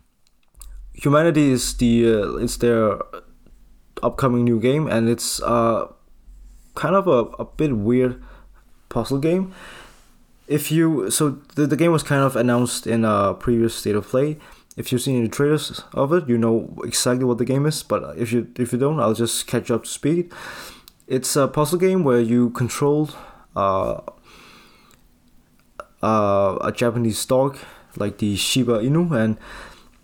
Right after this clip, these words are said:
it's like a, kind of like a ghost dog or something. But you have to then kind of, like, lead,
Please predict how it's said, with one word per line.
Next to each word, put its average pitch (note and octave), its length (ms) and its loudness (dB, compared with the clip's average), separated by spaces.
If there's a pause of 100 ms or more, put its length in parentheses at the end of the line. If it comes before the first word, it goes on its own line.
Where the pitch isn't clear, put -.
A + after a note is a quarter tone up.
it's - 240 -2
like B2 160 2
a, A2+ 320 0
kind D#3 160 2
of D3+ 160 0
like A2 300 -2 (320)
a A#2 100 -14
ghost C3+ 520 -2 (140)
dog C#3 240 2
or D3 60 0
something. F3+ 420 -2 (520)
But - 120 0
you B2 80 2
have C#3+ 240 0
to C3 100 -2
then B2 300 0 (280)
kind A#2 160 0
of, A#2 180 0
like, G2 260 -2 (1080)
lead, A#2+ 460 0